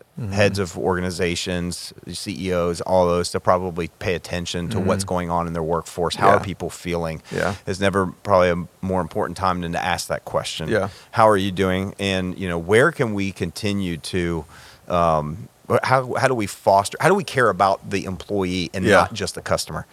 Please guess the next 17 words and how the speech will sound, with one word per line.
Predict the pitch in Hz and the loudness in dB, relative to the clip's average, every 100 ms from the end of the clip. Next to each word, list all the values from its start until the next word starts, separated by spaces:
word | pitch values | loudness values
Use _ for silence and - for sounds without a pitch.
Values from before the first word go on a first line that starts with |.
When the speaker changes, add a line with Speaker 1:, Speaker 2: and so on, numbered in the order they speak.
| - | -12
Speaker 1:
Yeah. | - - - - | -10 -8 -10 -2
Speaker 2:
And | 95 | 0
I | 95 | 2
think | 117 101 | 2 4
that's | 101 95 | 4 4
one | 95 85 80 | 2 -2 0
thing. | - 69 - - | -4 -4 -6 0
Let, | 117 156 | 4 6
let | 151 175 | 6 6
me | |
ask | 175 147 | 6 4
you | 135 | 2
this | 117 117 | 0 0
Speaker 1:
Mm-hmm. | 110 | 6
Speaker 2:
question | 117 - 107 | 6 4 -2
and | 101 | -2
kinda, | 104 104 98 | 2 2 2